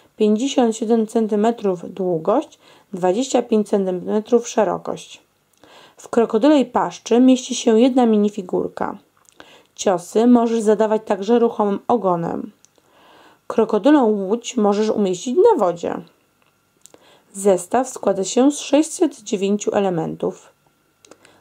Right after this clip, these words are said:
Właśnie rozpoczęła się ostateczna walka na bagnach. Na skuterach wodnych próbują uciec Leonidas i Lenox,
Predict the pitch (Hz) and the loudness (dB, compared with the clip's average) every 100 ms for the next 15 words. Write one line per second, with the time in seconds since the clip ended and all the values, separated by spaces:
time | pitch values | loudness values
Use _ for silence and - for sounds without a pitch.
0 | - 190 214 180 - 202 226 247 240 - | -12 0 0 0 -4 2 4 4 2 -4
1 | - 262 269 269 208 - 196 - 247 262 | 0 2 2 0 -4 -2 -4 -2 0 0
2 | 370 226 185 185 - 196 175 - 85 - | -2 -4 -2 -2 -2 -2 -4 -6 -10 -10
3 | - - - _ _ _ _ - - 208 | -12 -16 -20 _ _ _ _ -20 -4 0
4 | 202 - 220 277 311 233 185 175 175 180 | 0 -2 0 2 4 2 0 0 0 -4
5 | 175 254 - - - _ 226 214 208 240 | -2 -2 -4 -18 -20 _ 4 4 6 6
6 | 220 196 175 220 233 - 226 208 196 196 | 6 0 -2 0 0 4 4 4 0 -4
7 | - 302 - 320 285 185 175 - - | -4 -4 2 8 8 6 -4 -10 -16